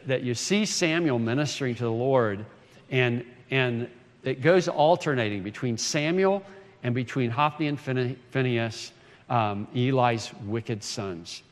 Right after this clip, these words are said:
And so you have this comparison contrast. In contrast to Eli's wicked sons who used their ministry positions for wicked, selfish purposes, people still do that today.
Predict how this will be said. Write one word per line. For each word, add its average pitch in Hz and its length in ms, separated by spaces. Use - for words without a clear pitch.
And 120 120
so 165 180
you 135 200
have 156 240
this 147 160
comparison 180 760
contrast. 127 720
In 113 120
contrast 202 640
to 170 60
Eli's 185 500
wicked 180 380
sons 147 680
who 170 100
used 190 480
their 170 180
ministry 180 520
positions 139 540
for 127 200
wicked, 202 600
selfish 185 680
purposes, 139 720
people 127 280
still - 500
do 220 140
that 190 260
today. 139 540